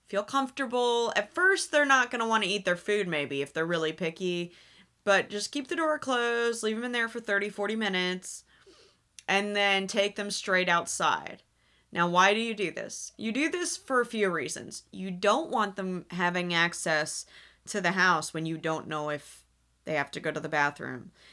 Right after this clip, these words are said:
And you know that when they have eaten or drank anything that they're gonna have to go. So, better to restrict th-, their space and not give them full run of the house when they're more likely to have an accident.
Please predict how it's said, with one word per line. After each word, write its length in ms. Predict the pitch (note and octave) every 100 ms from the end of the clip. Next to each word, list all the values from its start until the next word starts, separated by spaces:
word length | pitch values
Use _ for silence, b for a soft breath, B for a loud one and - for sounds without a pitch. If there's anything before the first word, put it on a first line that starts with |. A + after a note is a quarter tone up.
| B B -
And 180 | F3 F#3
you 180 | G3 G3
know 880 | G3+ A3+ E4+ A#4 G3+ A#2+ - - - b b
that 320 | G3 G3 G3+ F#3+
when 200 | G3 G3
they 180 | F#3
have 180 | E3+ F3 F#3+
eaten 580 | - D4 - D#3 C3+ D#3+ -
or 160 | F3 E3+
drank 400 | F3 F#3+ A3 G3
anything 500 | D#3 D#3+ D3+ C#3+ C#3+
that 160 | D3
they're 100 | D#3
gonna 160 | D#3+ D#3
have 220 | D#3 D3
to 80 | C#3
go. 320 | D3+ A2 - B B B B
So, 440 | - A3 G3 F#3 -
better 320 | F#3+ A#3 D4
to 160 | - C#4+
restrict 640 | A3 G#3+ - A3+ A3 -
th-, 160 | A3 -
their 180 | F#3
space 540 | F3 - - F3 A3 G3+
and 160 | F3+
not 200 | F3 F#3+
give 200 | G3 G3
them 160 | F#3+ F3+
full 300 | - F#3+ F#3+
run 200 | F#3+ F#3+
of 80 | F3
the 80 | E3
house 340 | E3+ F3 F3
when 140 | F#3
they're 140 | E3+ D#3+
more 240 | D#3+ E3+
likely 340 | F3 D#3+ E3+ D#3+
to 80 |
have 220 | F3 D#3 E3
an 100 | D#3
accident. 640 | D3 E3 - G#3+ B3 C4+